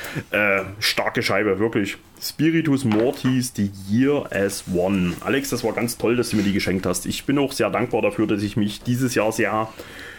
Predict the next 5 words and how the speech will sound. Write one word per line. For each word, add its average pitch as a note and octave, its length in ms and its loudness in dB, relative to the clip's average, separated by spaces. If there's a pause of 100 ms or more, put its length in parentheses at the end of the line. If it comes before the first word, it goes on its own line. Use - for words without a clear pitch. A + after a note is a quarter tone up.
(280)
ähm, A2 560 2 (580)
open-minded C3+ 1080 2
gezeigt G#2 440 -2
hab - 220 -4
gegenüber G2 460 0